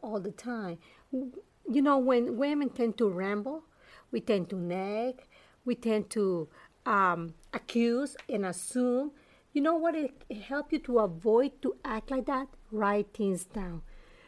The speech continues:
When you write things down, I tend to do that. I write it down and then I read it, and then I proofread it. Say, "Why would I even say this?" I don't have to give a voice to every thought that comes to my mind when it comes to complaining.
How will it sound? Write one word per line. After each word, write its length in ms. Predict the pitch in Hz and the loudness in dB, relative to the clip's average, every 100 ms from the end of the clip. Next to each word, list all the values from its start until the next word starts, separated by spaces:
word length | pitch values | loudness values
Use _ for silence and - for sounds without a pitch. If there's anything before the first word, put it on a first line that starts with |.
| _ - | _ 6
When 160 | 269 | 8
you 100 | 269 | 8
write 280 | 277 330 359 | 8 4 4
things 240 | 349 320 294 | 4 4 4
down, 360 | 269 254 349 | 4 4 2
I 160 | - 262 | -2 -4
tend 320 | 262 233 214 | 0 0 0
to 60 | 208 | -2
do 140 | 185 | -2
that. 60 | 190 | -2
I 120 | 196 | 0
write 220 | 190 240 | 2 2
it 100 | 302 | 2
down 260 | 262 277 269 | 2 4 4
and 160 | 208 208 | 4 4
then 140 | 208 | 2
I 60 | 190 | 0
read 280 | 196 285 | 0 2
it, 220 | 208 196 - | 2 0 -2
and 160 | 277 202 | 0 2
then 140 | 262 | 4
I 240 | 277 269 - - - _ _ _ - | 6 6 4 -4 -20 _ _ _ 6
proofread 400 | 349 349 294 254 | 8 8 2 0
it. 80 | |
Say, 80 | - | 0
"Why 180 | 220 370 | 0 2
would 80 | 381 | 6
I 320 | 453 466 440 | 6 6 6
even 120 | 415 | 4
say 340 | 349 - 311 349 | 2 0 0 0
this?" 440 | 349 180 165 - _ - - - - | 0 -2 -2 -10 _ -20 -20 -14 0
I 80 | 320 | 4
don't 160 | 403 320 | 6 6
have 260 | 359 339 | 2 2
to 120 | - 262 | 0 2
give 320 | 311 320 - - | 4 4 2 -4
a 80 | 214 | -4
voice 440 | 165 247 311 269 | 0 4 4 4
to 140 | - - | 0 0
every 280 | 294 269 - - | 2 2 -2 0
thought 240 | 254 254 | 0 0
that 160 | 254 - | -2 -2
comes 260 | 233 240 - | 0 0 2
to 100 | 254 | 2
my 140 | 262 | 4
mind 500 | 285 330 370 262 202 - - - - | 2 0 -2 -4 -8 -14 -20 -14 0
when 160 | 247 | 2
it 100 | 240 | 4
comes 200 | 269 240 | 2 0
to 100 | 254 | 0
complaining. 640 | 220 202 185 220 175 165 | -2 -2 -2 -2 -2 -4